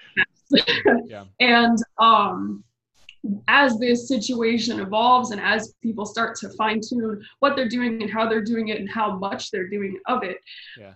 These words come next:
Speaker 2: um, we're gonna start to see that quality become way more of a factor.
Speaker 1: Mm.
Speaker 2: And, um, trying to get people, young people especially, to attend concerts, a lot of it isn't so much about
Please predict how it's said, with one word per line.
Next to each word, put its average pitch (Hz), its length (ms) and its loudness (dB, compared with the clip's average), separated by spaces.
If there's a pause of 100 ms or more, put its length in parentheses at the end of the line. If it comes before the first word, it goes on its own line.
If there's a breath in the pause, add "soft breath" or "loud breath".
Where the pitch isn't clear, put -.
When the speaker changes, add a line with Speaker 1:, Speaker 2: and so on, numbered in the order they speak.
Speaker 2:
um, 214 640 0
we're 269 100 -4
gonna 285 180 4
start 247 280 0
to 226 80 -4
see 233 200 -6
that - 180 -4
quality 214 340 0 (100)
become 196 400 -6
way 214 180 0
more 208 240 -2
of 190 80 -8
a - 80 -10
factor. - 560 -8 (500 loud breath)
Speaker 1:
Mm. 226 40 0 (300)
Speaker 2:
And, 202 160 -6 (140)
um, 208 640 -2 (360 loud breath)
trying 320 300 4
to 240 140 -2
get 247 260 0
people, 214 580 -2
young 247 300 -2
people 214 240 -2
especially, 254 540 -2
to 196 100 0
attend 208 380 -4
concerts, 196 580 -4
a 185 80 -8
lot 277 320 0
of 202 140 -4
it - 180 -6
isn't 254 380 -2
so 247 100 -2
much 226 240 -2
about 202 360 -2